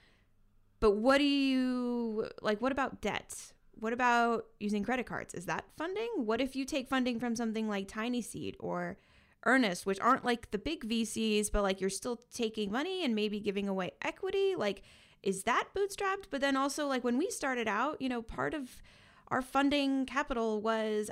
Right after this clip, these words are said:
a thousand dollars in A W S credits for the first six months.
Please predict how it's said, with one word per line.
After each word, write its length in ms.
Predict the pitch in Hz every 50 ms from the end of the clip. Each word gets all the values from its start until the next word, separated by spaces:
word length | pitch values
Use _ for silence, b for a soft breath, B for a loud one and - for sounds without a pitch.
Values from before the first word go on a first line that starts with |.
| - -
a 100 | - 208
thousand 400 | - 220 220 226 247 226 254 240
dollars 440 | 220 214 214 214 220 226 226 220 233
in 80 | 233
A 120 | 214 214 226
W 300 | 233 226 233 233 240 269
S 160 | 339 415 -
credits 480 | - - - - - - - - - -
for 120 | - -
the 80 | 185 185
first 280 | - 170 160 180 -
six 240 | - - - - -
months. 340 | 113 - - - - -